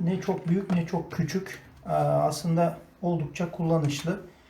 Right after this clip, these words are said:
İlk geldiğinde biz tabii, e, öncelikle ışıkları çalışmıyor diye düşünmüştük.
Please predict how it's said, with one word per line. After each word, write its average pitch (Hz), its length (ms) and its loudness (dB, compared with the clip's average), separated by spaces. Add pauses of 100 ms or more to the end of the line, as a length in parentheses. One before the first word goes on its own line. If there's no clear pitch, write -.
(400)
İlk 233 280 0
geldiğinde 202 580 6
biz 190 160 -2
tabii, 202 260 4
e, 165 520 4
öncelikle 190 920 2 (400)
ışıkları 202 600 0 (460)
çalışmıyor 170 560 0
diye 135 220 2
düşünmüştük. 147 600 -4